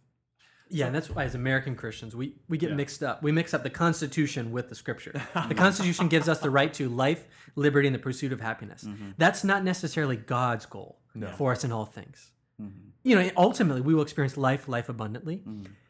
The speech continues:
Speaker 1: joy unceasing in heaven, all those
Speaker 3: Mm-hmm.
Speaker 1: things. But, but here, it's not our temporary happiness, our temporary pursuit of pleasure that the Lord is after. He's after our eternal good, our character being refined, all these things.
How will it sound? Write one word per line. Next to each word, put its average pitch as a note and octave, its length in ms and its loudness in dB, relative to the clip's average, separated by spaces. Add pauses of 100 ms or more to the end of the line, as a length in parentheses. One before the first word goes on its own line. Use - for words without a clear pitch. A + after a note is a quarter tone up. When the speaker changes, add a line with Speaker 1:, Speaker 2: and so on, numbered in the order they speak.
(140)
Speaker 1:
joy D#3+ 500 4
unceasing E3 1040 0 (220)
in D3 140 -2
heaven, C#3 420 -4 (240)
all C#3 140 0
those C#3 140 0
Speaker 3:
Mm-hmm. - 20 -8
Speaker 1:
things. C#3+ 180 -6
But, - 320 -8
but C#3+ 120 -6
here, F#3 420 0 (420)
it's D3+ 240 -4
not E3+ 300 0
our C3+ 180 0
temporary A#2 800 -6 (300)
happiness, A2+ 760 -12 (360)
our C3+ 100 -2
temporary D3 460 -2
pursuit C3 260 -8
of A#2+ 80 -12
pleasure B2 240 -6
that A#2 160 -6
the B2 80 -6
Lord A#2 240 -6
is G#2+ 100 -12
after. G#2+ 240 -10
He's B2 180 -6
after C#3 300 -8
our B2 180 -8
eternal B2+ 760 -4 (260)
good, G#2 380 -8
our A#2 340 -2 (200)
character C#3 720 -2
being A#2+ 220 -6
refined, G#2+ 560 -10
all A2+ 220 -6
these G#2 180 -12
things. - 360 -14